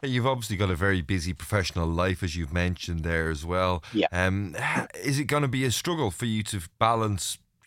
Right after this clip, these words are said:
Speaker 1: you know, your business life with family life and now with politics?
Speaker 2: Uh, no, I, I work for about,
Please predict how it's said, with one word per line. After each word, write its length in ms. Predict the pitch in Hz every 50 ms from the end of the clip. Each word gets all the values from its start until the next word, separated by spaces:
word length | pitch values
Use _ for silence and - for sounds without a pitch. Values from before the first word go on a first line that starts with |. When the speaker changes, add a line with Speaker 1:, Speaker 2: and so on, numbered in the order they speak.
| _
Speaker 1:
you 80 | 101 98
know, 80 | 92
your 160 | 90 82 78 73
business 420 | - 113 107 - 113 104 - -
life 300 | 110 110 110 98 - -
with 120 | 90 82
family 380 | - - 117 107 110 110 107 104
life 520 | 104 107 113 117 107 - - - - - - -
and 520 | 113 123 135 131 117 107 95 85 - - -
now 260 | 95 107 117 123 113
with 200 | 98 98 104 -
politics? 580 | - 120 123 131 110 - 87 78 - - - - _ _ _ _ _ _ _ _ _ _ _ _ _ _ _ _ _ _ _ _ _ - - - - -
Speaker 2:
Uh, 340 | - 123 131 131 135 135 135
no, 320 | 160 185 202 202 196 196 - -
I, 420 | 147 135 131 131 127 123 123 120 - _ _ _ _ _ -
I 180 | 123 123 123
work 280 | 117 127 147 135 - -
for 100 | - 113
about, 320 | 127 120 117 113 - -